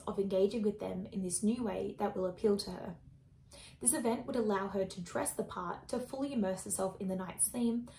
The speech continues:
while spending time with her friends in an environment her parents are comfortable with her being unsupervised at night. In summary, this tactic will achieve the collaboration strategy through promoting relationship building,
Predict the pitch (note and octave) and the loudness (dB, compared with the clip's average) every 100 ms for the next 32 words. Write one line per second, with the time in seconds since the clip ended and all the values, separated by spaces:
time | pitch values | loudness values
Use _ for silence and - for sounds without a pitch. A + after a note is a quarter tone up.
0 | - - - C4 C#4 E4+ F4 - G#3+ G#3 | -14 -4 -2 0 0 0 -4 0 2 2
1 | F#3+ - C#4+ C#4 C4+ - A#3+ A#3+ A3 G#3 | 0 -2 -2 -2 -2 -2 2 4 4 2
2 | A#3 D4 D#4 - - - - A3 A3+ - | -2 -4 -10 -6 -6 -6 -4 -2 -2 -4
3 | - - F4 - G#3+ G3 G#3 - A3+ A3+ | -8 -6 -6 -6 -4 -2 -2 -2 -2 -2
4 | G#3 G3 F#3 - F3+ - C#4 A3+ G3 G3 | -2 -2 -2 -4 -2 -2 -2 -2 -2 -2
5 | - - - - - - - - - - | -2 -4 -8 -8 -12 -18 -20 -20 -20 -20
6 | - - - - - - - - - D#4 | -20 -20 -20 -20 -20 -20 -20 -10 -4 2
7 | D4+ B3 G#3+ G#3+ - A#3+ - C4 - F4 | 4 4 4 2 4 4 4 2 -4 -2
8 | D#4 C#4 G3+ G3 G3+ - G3+ A#3+ A#3 G3 | -2 0 0 0 -2 -4 -4 -2 0 0
9 | G3 F#3 G3 F#3 F#3 G3 F#3+ - - - | 0 -2 0 0 0 0 -2 -6 -20 -12
10 | - B3 B3 A#3 B3 - D4+ A3 G3 G#3+ | -6 -2 2 2 2 -2 -2 0 0 -2
11 | G#3 G3+ C4+ C#4 B3+ B3+ | -2 -2 -2 0 -2 -6